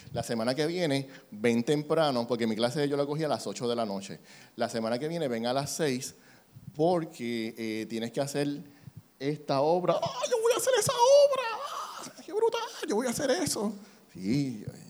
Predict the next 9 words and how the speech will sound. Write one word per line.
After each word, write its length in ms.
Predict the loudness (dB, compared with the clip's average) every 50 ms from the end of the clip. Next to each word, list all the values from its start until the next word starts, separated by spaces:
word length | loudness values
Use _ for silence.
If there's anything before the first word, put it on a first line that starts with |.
| -20 -12 -6
yo 120 | -6 -2
puedo 160 | 2 2 2
hacer 180 | 4 2 2 0
eso". 240 | 0 0 0 0 0
"Sí, 280 | 0 0 0 0 0
tú 120 | -2 0 0
puedes 180 | 0 0 0
hacerlo". 400 | 0 -2 -4 -6 -6 -6 -8 -10 -12 -16 -20 -20 -20 -20 -20 -20 -20 _ -6
Eh, 800 | -2 0 0 0 0 0 -2 -2 -2 -2 -4 -6 -6 -8 -12